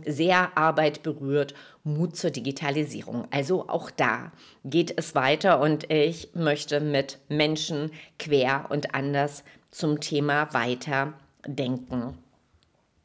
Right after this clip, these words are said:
Als Wirtschaftswissenschaftlerin mit dem Schwerpunkt Arbeitswissenschaften habe ich natürlich selbst ein großes Interesse und auch Freude daran,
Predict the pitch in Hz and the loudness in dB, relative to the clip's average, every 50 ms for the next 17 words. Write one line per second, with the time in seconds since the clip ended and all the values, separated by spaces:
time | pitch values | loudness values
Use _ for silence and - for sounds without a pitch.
0 | _ _ _ _ _ _ _ _ _ _ _ _ - - - - - - - - | _ _ _ _ _ _ _ _ _ _ _ _ -20 -20 -20 -20 -20 -20 -20 -20
1 | - - - _ - 170 165 156 160 156 156 - - - 143 131 190 220 - - | -20 -20 -14 _ 0 2 4 4 4 4 2 -2 -6 -2 0 2 2 2 2 2
2 | 240 214 - - - - 190 185 202 202 175 - 202 180 175 - - - 165 151 | 0 0 0 -2 -6 -4 -4 0 0 0 0 2 2 0 0 0 0 0 2 2
3 | 165 170 165 160 160 170 160 156 - - - 135 147 - - - 156 143 - - | 4 2 2 2 0 0 -2 0 0 4 6 6 6 6 4 0 -2 -2 -2 -2
4 | - - 139 151 151 165 170 - - - 175 175 190 180 170 - 180 175 170 - | 0 2 2 4 6 4 4 2 -2 -6 -6 -4 -4 -4 -4 -2 -2 -4 -4 -4
5 | - 165 156 151 160 170 185 190 190 196 170 170 - - 214 190 196 - - 185 | -6 -6 -2 2 2 4 4 4 2 2 0 0 2 0 2 2 2 2 4 4
6 | 185 190 - - - 170 170 151 139 165 202 214 - 185 180 - 127 156 156 - | 4 4 4 0 -4 -2 -2 0 4 4 4 4 4 0 -4 -2 -2 -2 -2 0
7 | - 156 143 - - 180 151 156 - - 139 139 - - - - - - 143 165 | 2 2 4 4 4 4 4 4 2 2 2 0 0 -2 -12 -8 -2 2 6 8
8 | 202 220 214 170 127 143 131 123 127 127 131 143 156 180 196 | 8 8 8 6 4 4 2 0 2 4 4 4 4 2 0